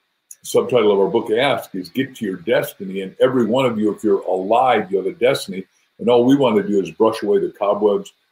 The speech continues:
brush away the withholds, brush away the detours, and get you to the fulfillment of your destiny.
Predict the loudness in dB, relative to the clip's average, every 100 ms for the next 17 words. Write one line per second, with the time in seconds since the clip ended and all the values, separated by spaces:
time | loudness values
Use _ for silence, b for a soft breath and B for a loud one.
0 | _ -2 -2 0 2 2 2 -2 -2 0
1 | 0 -2 -2 -2 -2 -4 -4 -2 -6 -6
2 | -8 -6 -4 -4 -6 -12 -10 -10 -10 -12
3 | -10 -8 -6 -6 -8 -4 -2 -2 -6 -8
4 | -6 -4 -6 -8 -20